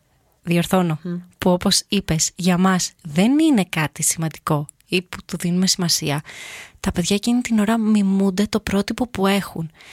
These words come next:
Speaker 1: Καταγράφεται στο μυαλό
Speaker 2: Μμμ.
Speaker 1: τους ότι, "Οκ, έλα μωρέ, το να πω και ένα μικρό ψεματάκι για να αποφύγω
Speaker 2: <laughs>
Speaker 1: κάτι που δεν θέλω να κάνω, δεν είναι και τόσο κακό".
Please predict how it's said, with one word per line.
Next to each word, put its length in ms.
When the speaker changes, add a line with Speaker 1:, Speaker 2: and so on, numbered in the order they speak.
Speaker 1:
Καταγράφεται 600
στο 160
μυαλό 320
Speaker 2:
Μμμ. 100
Speaker 1:
τους 260
ότι, 280
"Οκ, 300
έλα 320
μωρέ, 340
το 120
να 140
πω 160
και 160
ένα 180
μικρό 340
ψεματάκι 640
για 120
να 80
αποφύγω 680
Speaker 2:
<laughs> 80
Speaker 1:
κάτι 400
που 160
δεν 160
θέλω 460
να 140
κάνω, 540
δεν 440
είναι 260
και 160
τόσο 340
κακό". 460